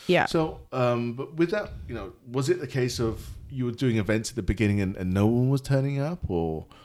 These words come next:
Speaker 2: w-, was it tough, I'm guessing, to
Speaker 1: There
Speaker 2: start?
Speaker 1: was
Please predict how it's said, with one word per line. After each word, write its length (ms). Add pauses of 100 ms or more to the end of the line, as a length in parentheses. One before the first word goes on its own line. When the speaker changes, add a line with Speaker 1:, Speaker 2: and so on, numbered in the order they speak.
(500)
Speaker 2:
w-, 240
was 200
it 140
tough, 360 (100)
I'm 120
guessing, 480
to 80
Speaker 1:
There 60
Speaker 2:
start? 240
Speaker 1:
was 340